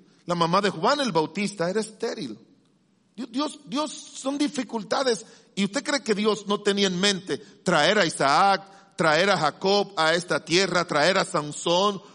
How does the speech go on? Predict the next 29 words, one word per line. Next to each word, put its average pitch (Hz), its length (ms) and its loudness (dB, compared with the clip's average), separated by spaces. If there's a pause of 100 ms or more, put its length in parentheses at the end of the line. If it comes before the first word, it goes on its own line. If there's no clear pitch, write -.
(100)
y 190 100 0
traer 180 280 2
a 190 80 4
Juan 175 280 0
el 196 120 0
Bautista? 190 520 -2
Dios, 202 220 -10
Dios 220 300 -2
ya 240 140 -2
lo 254 80 0
había 226 220 -2
profetizado. 208 1120 -2 (1500)
¿Y - 60 -10
cuál 262 220 0
era 240 180 4
la 190 40 0
razón 180 460 -4
por 143 160 -8
la 147 140 -4
que 143 260 -8 (240)
pasó 165 300 -6
tanto 180 400 -6
tiempo 151 400 -6
y 135 40 -8
no 147 140 -8
lo 135 140 -8
trajo? 113 400 -12 (960)
La 127 100 -8
manera 156 520 -4